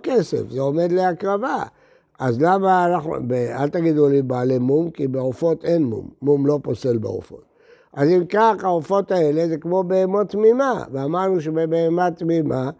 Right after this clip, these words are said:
אתה לא יכול לקבוע, גמרנו, זה מפורש. אז אם ככה, איך הכהן יכול להחליט שזה חטאת וזה עולה? הרי זה כבר מפורש. זה דין מיוחד. לקח הכהן ועשה הכהן,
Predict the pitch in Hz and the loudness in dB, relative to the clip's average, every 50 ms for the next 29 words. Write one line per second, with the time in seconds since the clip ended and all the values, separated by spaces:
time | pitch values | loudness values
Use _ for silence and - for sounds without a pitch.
0 | _ _ _ _ _ _ _ _ - 135 143 147 139 127 131 147 170 214 233 294 | _ _ _ _ _ _ _ _ -6 -6 -4 -4 -4 0 2 2 2 2 0 -2
1 | 294 302 285 247 180 196 190 170 151 135 123 135 135 151 196 262 294 269 214 151 | -2 -2 0 0 0 0 0 0 0 0 -2 -2 -2 -2 -2 -2 -2 -2 -2 -2
2 | 127 135 139 143 147 - - 165 170 180 220 269 302 262 - - - - - _ | -2 -2 -2 -2 -4 -4 -4 -4 -2 0 0 0 0 -2 -4 -4 -8 -12 -20 _
3 | _ _ _ _ _ _ _ - 131 131 123 113 107 131 156 151 135 139 190 214 | _ _ _ _ _ _ _ -8 -4 -2 -2 -2 -2 -2 -4 -4 0 2 4 4
4 | 226 208 - 175 170 165 175 - 202 190 175 175 196 180 185 185 185 185 175 156 | 4 2 0 -2 -2 -2 -2 -2 -2 -4 -2 -2 -2 0 0 0 0 0 -2 -2
5 | 175 180 180 180 180 151 139 170 180 180 165 170 165 156 170 175 147 - 165 156 | -2 -2 0 0 0 -2 0 0 0 0 0 0 0 0 0 0 0 -2 -2 -2
6 | 156 - 165 165 147 151 156 147 147 160 156 151 147 147 139 127 127 131 135 139 | -2 -4 -4 -4 -2 -2 -2 -2 0 0 0 0 0 0 -2 -4 -4 -4 -2 -2
7 | 156 156 165 160 165 175 170 165 170 175 - - 196 202 233 269 277 247 170 - | -2 -2 -2 -2 0 0 0 0 -2 -4 -2 -2 -2 0 0 0 -2 -4 -6 -10
8 | _ _ _ _ _ _ - - 185 175 165 190 185 180 170 160 156 151 131 - | _ _ _ _ _ _ -4 -4 -2 0 2 2 2 4 2 2 2 0 0 -4
9 | - 113 104 101 98 95 95 95 104 113 107 104 - 160 180 180 175 190 202 185 | -8 -12 -12 -12 -14 -14 -14 -12 -10 -10 -12 -10 -6 -6 -6 -4 -4 -4 -4 -4
10 | 180 196 190 196 190 185 180 151 123 113 117 110 - - 185 214 220 208 - - | -2 -2 0 2 2 2 0 -2 -4 -6 -8 -8 -4 -2 0 0 0 0 -2 -2
11 | 226 233 233 240 233 | -2 2 2 2 0